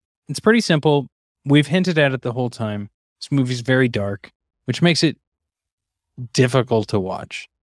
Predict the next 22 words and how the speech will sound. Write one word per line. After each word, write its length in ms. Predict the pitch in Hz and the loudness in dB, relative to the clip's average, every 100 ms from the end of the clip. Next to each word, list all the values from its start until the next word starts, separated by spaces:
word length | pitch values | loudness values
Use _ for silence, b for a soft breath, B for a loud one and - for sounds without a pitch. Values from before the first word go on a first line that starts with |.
| _ - | _ -2
I 60 | 131 | 2
mean, 140 | 135 | 4
even 220 | 143 151 151 | 4 4 2
if 160 | 135 | 0
you 160 | 135 123 - | -2 -4 -4
crank 300 | - 135 120 | -2 -2 -2
the 80 | 120 | 0
brightness 460 | 117 117 113 104 | 0 0 -4 -4
on 100 | 113 | -4
your 120 | 107 | -4
T 240 | 101 - 101 | -6 -8 -8
V. 300 | 98 - 127 _ _ _ _ _ _ _ - | -10 -16 -20 _ _ _ _ _ _ _ -4
Um, 420 | 120 120 120 117 | 0 2 2 0
so 240 | - 135 | 0 0
I 80 | 131 | 2
think 180 | 135 202 | 0 0
I 60 | 233 | 2
would 100 | 226 | 4
have 140 | 208 | 2
to 80 | - | -2
play 320 | 160 - 202 214 | -12 -2 0 2
back 420 | 196 185 - | 2 0 -4